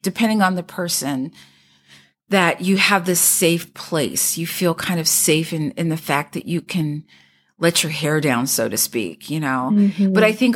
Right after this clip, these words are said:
Speaker 1: also is that when you don't deal with those hurts, however far back they go, it stops you in your tracks. You don't feel as though you can move forward, and you keep thinking,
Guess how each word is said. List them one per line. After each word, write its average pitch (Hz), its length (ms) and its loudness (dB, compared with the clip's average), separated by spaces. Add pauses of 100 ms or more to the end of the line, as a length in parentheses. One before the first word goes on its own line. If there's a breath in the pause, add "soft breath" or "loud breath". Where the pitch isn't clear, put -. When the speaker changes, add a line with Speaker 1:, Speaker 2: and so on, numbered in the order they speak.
Speaker 1:
also 185 720 4
is 170 240 0
that 156 640 0 (400 soft breath)
when 170 840 0
you 175 260 -2
don't 185 680 0
deal 180 280 4
with 170 200 -2
those 147 260 -4
hurts, - 480 -2
however 156 400 -2
far 160 240 0
back 156 260 -2
they 139 140 -6
go, 160 420 -4 (340 loud breath)
it 180 120 -4
stops - 680 2
you 202 80 -2
in 180 100 0
your 165 160 -2
tracks. - 840 -4 (360 loud breath)
You 208 100 2
don't 233 240 4
feel 302 180 0
as 240 120 2
though 240 80 2
you 202 160 0
can 202 160 -2
move 180 220 -2
forward, 233 680 -2
and 202 140 0
you 190 100 -2
keep - 240 -8
thinking, 202 440 -6